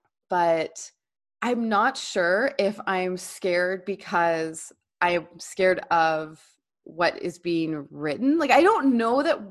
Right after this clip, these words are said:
what is actually happening in the book is that scary. Like, this isn't a big spoiler, but there's a moment where they see a, where a character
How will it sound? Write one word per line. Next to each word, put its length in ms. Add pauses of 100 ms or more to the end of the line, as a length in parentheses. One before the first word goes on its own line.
(120)
what 420
is 100
actually 320
happening 360
in 40
the 60
book 200 (120)
is 300
that 280
scary. 720 (680)
Like, 300
this 160
isn't 220
a 60
big 200
spoiler, 420
but 120
there's 500 (540)
a 160
moment 500
where 140
they 160
see 680
a, 480 (960)
where 180
a 80
character 880